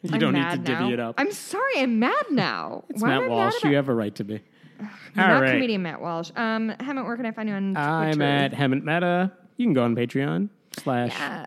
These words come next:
Speaker 2: Friendly Atheist Podcast. There's
Speaker 1: Mm-hmm.
Speaker 2: a comment there.
Speaker 1: <laughs> Um, oh, if anybody has any suggestions for our next, uh, donor thing,
Speaker 2: Reward thing.
Speaker 1: reward, 'cause we are gonna watch Star Wars
Speaker 2: We will.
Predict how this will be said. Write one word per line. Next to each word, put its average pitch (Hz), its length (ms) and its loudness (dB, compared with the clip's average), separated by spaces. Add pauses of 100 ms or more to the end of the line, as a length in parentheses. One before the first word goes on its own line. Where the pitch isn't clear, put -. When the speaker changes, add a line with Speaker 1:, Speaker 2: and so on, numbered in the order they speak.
Speaker 2:
Friendly 123 300 2
Atheist 113 300 -2
Podcast. 120 500 -6 (100)
There's 220 180 0
Speaker 1:
Mm-hmm. 233 100 0
Speaker 2:
a 220 40 0
comment - 440 -2 (140)
there. 151 120 0
Speaker 1:
<laughs> 453 160 4 (1040)
Um, 277 360 2
oh, 427 220 2
if 277 120 0
anybody 311 340 -2
has 277 220 -2
any 240 240 -2
suggestions 226 560 -4
for 214 140 -2
our 175 120 -2
next, 185 560 -2
uh, 175 300 -2
donor 165 1120 -4 (120)
thing, 135 160 2
Speaker 2:
Reward 127 380 4
thing. 185 100 -4
Speaker 1:
reward, 170 680 2
'cause 185 220 -4
we 180 320 0
are 160 300 -6 (500)
gonna 208 460 2
watch 233 320 0
Star 196 280 -2
Wars 202 280 0
Speaker 2:
We 156 100 4
will. 147 220 4